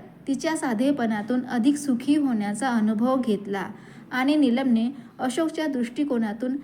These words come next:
समाजातील विविध गोष्टीचं अवलोकन केलं. एक साधं प्रेम म्हणजे काय हे त्याला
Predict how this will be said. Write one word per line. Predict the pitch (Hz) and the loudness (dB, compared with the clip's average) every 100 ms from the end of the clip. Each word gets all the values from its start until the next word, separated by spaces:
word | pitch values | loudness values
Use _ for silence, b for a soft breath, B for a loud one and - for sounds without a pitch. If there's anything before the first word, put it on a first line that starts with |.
| B B - | B B -4
समाजातील | 254 262 262 269 226 269 262 | 0 0 0 -2 -2 -2 -2
विविध | 240 277 302 | 0 0 0
गोष्टीचं | 311 247 226 - 254 254 | 0 0 -2 -2 -2 -2
अवलोकन | 247 262 262 269 277 302 311 | -2 -2 0 0 -2 -4 -2
केलं. | 254 196 196 - B B B | -4 -4 -4 -8 B B B
एक | 294 | -4
साधं | 294 285 247 254 330 | -2 -2 2 2 2
प्रेम | 330 233 277 | 0 0 0
म्हणजे | 247 214 214 254 | 0 0 0 -2
काय | - 190 190 | -4 -6 -6
हे | 202 240 294 | -4 0 0
त्याला | 294 262 220 233 | 0 -2 -2 0